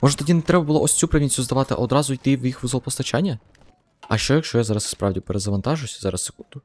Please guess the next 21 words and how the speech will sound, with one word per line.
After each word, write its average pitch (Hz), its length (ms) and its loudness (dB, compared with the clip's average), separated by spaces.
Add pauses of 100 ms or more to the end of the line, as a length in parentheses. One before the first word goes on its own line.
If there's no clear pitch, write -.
секунду. - 480 -6
Вони 127 260 2
ж 156 120 0
не 156 60 4
знають, 151 240 0
що - 120 -2
я 110 40 4
на 110 60 2
них 101 140 0
зараз 101 200 -2
піду 104 220 -4
воювати, 101 440 -2
і - 80 -16
в 107 40 -4
них 113 100 -2
цей 113 140 -2
вузол 110 220 -6
постачання 151 420 -2
просто 113 220 -4
буде 110 160 -2
неприкритий. - 600 -6